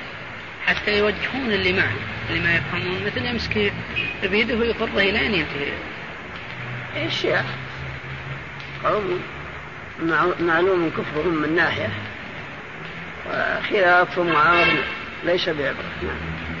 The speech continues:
Speaker 1: ولا يقضي الرمل إن فاتت الثلاثة الأول.
Speaker 2: نعم.
Speaker 1: والرمل أولى من الدنو من البيت.
Speaker 2: نعم.
Speaker 1: ولا يسن رمل ولا الطباع في غير هذا الطواف.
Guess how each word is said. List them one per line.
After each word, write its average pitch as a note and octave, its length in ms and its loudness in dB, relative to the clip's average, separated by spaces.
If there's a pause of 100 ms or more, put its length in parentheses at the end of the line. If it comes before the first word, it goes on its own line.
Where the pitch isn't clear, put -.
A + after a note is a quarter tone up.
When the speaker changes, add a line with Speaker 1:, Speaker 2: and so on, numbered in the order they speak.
(1040)
Speaker 1:
ولا G3+ 340 6
يقضي G3+ 260 2
الرمل G#3 440 2 (100)
إن G3 280 0
فاتت G3+ 440 4
الثلاثة G3+ 800 2
الأول. F#3+ 380 2 (300)
Speaker 2:
نعم. D3 380 -2
Speaker 1:
والرمل G3+ 580 4
أولى G3+ 460 6
من G3 180 2
الدنو G3 680 2
من G#3 160 4
البيت. F#3 380 4 (640)
Speaker 2:
نعم. D#3+ 160 0 (340)
Speaker 1:
ولا G3+ 420 6
يسن G3+ 540 0
رمل G3+ 380 2
ولا G3 380 2
الطباع G3+ 720 2
في G3 220 2
غير G3 400 4
هذا G3+ 280 4
الطواف. F#3+ 420 4